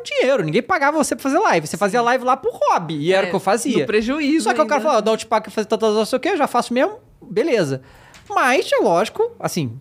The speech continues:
Speaker 1: tudo bem, eu sou muito mais velho, <laughs> mas, né? E, e aí eu analisei aquilo e falei, "Cara, isso aqui vai, vai ter um prazo, eu sei que isso
Speaker 2: Sim.
Speaker 1: aqui não vai durar pra sempre, isso aqui é óbvio,
Speaker 2: É,
Speaker 1: né?"
Speaker 2: a longo prazo você sabe que não
Speaker 1: A
Speaker 2: é
Speaker 1: gente
Speaker 2: uma
Speaker 1: sabe
Speaker 2: boa
Speaker 1: que não vai
Speaker 2: escolha.
Speaker 1: dar.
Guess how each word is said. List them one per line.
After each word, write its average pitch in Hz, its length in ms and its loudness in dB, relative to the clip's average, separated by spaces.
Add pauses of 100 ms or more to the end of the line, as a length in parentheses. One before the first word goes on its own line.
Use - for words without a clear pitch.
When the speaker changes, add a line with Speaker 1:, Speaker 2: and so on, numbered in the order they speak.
Speaker 1:
tudo 165 160 -10
bem, 185 200 0
eu 220 60 -6
sou 156 120 -6
muito 139 140 -6
mais 151 160 2
velho, 151 240 2
<laughs> - 20 -10
mas, 160 200 2
né? 190 280 4
E, 160 320 -2
e 208 60 -2
aí 196 120 2
eu 208 160 0
analisei 180 420 0
aquilo 202 160 0
e - 20 -14
falei, 311 180 -2
"Cara, 143 200 0
isso 147 120 -8
aqui 147 140 -6
vai, 180 160 0
vai 170 120 0
ter 151 80 -6
um 165 60 -6
prazo, 147 480 0
eu 170 80 -2
sei 147 160 -4
que 220 60 -6
isso 196 80 -4
Speaker 2:
Sim. - 60 0
Speaker 1:
aqui 170 100 -6
não 123 40 -2
vai - 100 0
durar 113 120 2
pra 202 120 -4
sempre, 127 200 -8
isso - 100 -10
aqui - 80 -8
é 151 60 2
óbvio, 165 800 2
Speaker 2:
É, 180 200 -6
Speaker 1:
né?" 156 160 4
Speaker 2:
a - 20 4
longo 202 180 -2
prazo 202 400 0
você 220 200 -6
sabe 214 300 0
que 240 120 -2
não 240 80 0
Speaker 1:
A - 20 2
Speaker 2:
é 339 40 0
Speaker 1:
gente 226 120 0
Speaker 2:
uma 240 60 0
Speaker 1:
sabe 226 140 2
Speaker 2:
boa 247 40 0
Speaker 1:
que 262 60 -2
não 403 80 2
vai 480 100 2
Speaker 2:
escolha. 165 180 -2
Speaker 1:
dar. - 60 -20